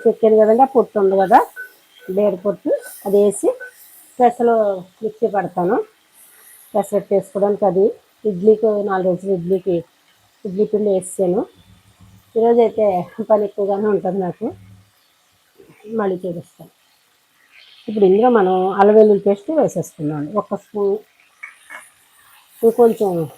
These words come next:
ఇలా ఫ్రై చేసేసుకుంటే తడంతా పోతుంది కదా. పచ్చిమిరపకాయ తీసేసుకుని కూడా వండుకుంటారు, మనం ఇంకా అవసరం లేదు. డైరెక్ట్గా మనం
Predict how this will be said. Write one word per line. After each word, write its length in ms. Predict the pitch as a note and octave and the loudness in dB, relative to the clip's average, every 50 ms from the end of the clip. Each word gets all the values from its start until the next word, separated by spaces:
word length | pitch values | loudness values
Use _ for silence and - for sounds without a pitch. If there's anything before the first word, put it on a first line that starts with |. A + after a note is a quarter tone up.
| _ - | _ -4
ఇలా 120 | G#3+ G#3 G#3 - | 0 0 0 2
ఫ్రై 120 | A3 G3+ G3 F#3+ - | 2 2 2 2 0
చేసేసుకుంటే 600 | G3+ F#3+ - G#3 F#3 - - - F#3+ F3+ B3+ D4 - - _ _ _ _ - B4 B4 - - _ _ _ _ _ _ _ _ _ _ _ _ _ _ _ _ - - _ _ | -2 -2 -2 -4 -6 -6 -8 -8 -6 -4 -4 -4 -4 -6 _ _ _ _ -16 -16 -16 -16 -20 _ _ _ _ _ _ _ _ _ _ _ _ _ _ _ _ -20 -20 _ _
తడంతా 400 | - A#3 G#3+ G3+ F#3+ F#3 F3+ G3+ F#3+ F#3+ | 2 2 4 4 2 0 0 -4 -4 -2
పోతుంది 320 | G#3 F#3 E3+ F3+ F#3 D#3+ E3+ F#3 | -2 -4 -4 -4 -6 -6 -6 -6
కదా. 160 | E3+ D3+ G#3+ - - - - _ _ _ _ _ _ _ _ - C6+ C6+ C6+ C6+ - _ _ _ _ _ - - _ _ _ _ _ - - - _ _ _ _ _ _ _ _ - - - - _ - | -4 -4 -4 -6 -6 -10 -20 _ _ _ _ _ _ _ _ -8 -8 -8 -10 -14 -20 _ _ _ _ _ -20 -20 _ _ _ _ _ -20 -20 -20 _ _ _ _ _ _ _ _ -20 -20 -20 -10 _ 2
పచ్చిమిరపకాయ 760 | A#3 A3 A3 - - - C#4 C#4+ C4+ - B3+ A3 G#3 G3+ G#3+ G#3+ - - | 2 2 2 0 0 4 4 4 4 4 6 6 6 6 4 0 0 0
తీసేసుకుని 560 | A#3+ A3+ A3 - B3 A#3 A#3+ - B3+ A#3+ A3+ A3+ | 0 2 4 4 4 4 4 0 0 0 2 4
కూడా 160 | A3 G#3+ C4 F4 A#4+ - - _ _ - - - - - _ _ _ _ - - - - - | 4 6 4 4 2 -2 -8 _ _ -20 -20 -20 -20 -20 _ _ _ _ -20 -20 -8 0 4
వండుకుంటారు, 680 | A3 G#3+ G3+ G3 - G3+ F#3 F3 D#3+ F#3 F3+ E3+ F#3 A#3 A4 - - A#3 | 4 6 4 4 2 0 -2 -2 0 -2 -2 0 0 -2 -4 -4 -4 -2
మనం 140 | F#3+ G3 F#3+ F#3 | 0 0 0 0
ఇంకా 140 | F3 - F3+ F3 F3 | 0 0 -2 -2 0
అవసరం 300 | E3+ E3+ - - - G3 | -2 -4 -6 -6 -4 -2
లేదు. 180 | G3+ F#3+ F#3 F3 E3+ | -2 0 0 0 -2
డైరెక్ట్గా 420 | F3 D#3+ E3+ E3 - - D3+ F#3 F#3 F#3 | -2 -2 -4 -6 -6 -4 -4 -2 -2 0
మనం 180 | F3 A3 D#4+ | -2 -2 -4